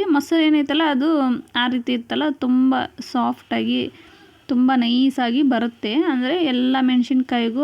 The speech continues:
ಅದು ಹೊಂದ್ಕೋಬೇಕಲ್ಲ, ಹಾಗಾಗಿ. ಈಗ ನೋಡಿ, ತೋರಿಸ್ತಾ ಇದ್ದೀನಿ ನೋಡಿ, ಎಷ್ಟು ಚೆನ್ನಾಗಿ ಸ್ಮೂತಾಗಿ ಬಂದಿದೆ ನೋಡಿ. ಅಂದರೆ ಈ ರೀತಿಯಾಗಿ ಬರಬೇಕದು ಮೊಸರು.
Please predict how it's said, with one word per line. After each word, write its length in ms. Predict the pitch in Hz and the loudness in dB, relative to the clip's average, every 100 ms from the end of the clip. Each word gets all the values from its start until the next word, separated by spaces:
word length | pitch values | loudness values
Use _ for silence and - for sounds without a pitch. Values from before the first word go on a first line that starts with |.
| 277 | 0
ಅದು 180 | 240 302 330 - | 0 0 -2 -4
ಹೊಂದ್ಕೋಬೇಕಲ್ಲ, 800 | 226 247 - 262 226 202 214 269 294 | 0 0 0 -2 -2 -6 -4 -2 -2
ಹಾಗಾಗಿ. 320 | 214 214 208 220 | -2 -4 -4 -2
ಈಗ 100 | 226 | 0
ನೋಡಿ, 140 | 240 262 262 | 0 0 -2
ತೋರಿಸ್ತಾ 300 | 240 - 240 | -4 -4 -4
ಇದ್ದೀನಿ 180 | 226 220 | -4 -4
ನೋಡಿ, 180 | 214 294 339 - - - 247 | -2 -4 -4 -12 -20 -10 -8
ಎಷ್ಟು 160 | - - | -8 -4
ಚೆನ್ನಾಗಿ 360 | 240 233 240 226 | -2 0 -2 -4
ಸ್ಮೂತಾಗಿ 640 | - 240 240 247 - 233 220 | -2 0 2 0 -2 -4 -2
ಬಂದಿದೆ 320 | 226 220 214 208 | -2 -2 -4 -6
ನೋಡಿ. 180 | 208 202 226 | -8 -8 -6
ಅಂದರೆ 160 | 220 320 330 - - _ _ _ _ 254 | -2 -2 -4 -18 -20 _ _ _ _ -2
ಈ 20 | 247 247 240 | 0 0 -2
ರೀತಿಯಾಗಿ 500 | 233 262 240 240 370 392 - _ 262 | -2 -2 -2 -2 -4 -4 -16 _ -4
ಬರಬೇಕದು 580 | 233 220 233 226 220 208 208 | -2 -2 -4 -4 -6 -4 -6
ಮೊಸರು. 400 | 208 - 233 | -6 -6 -2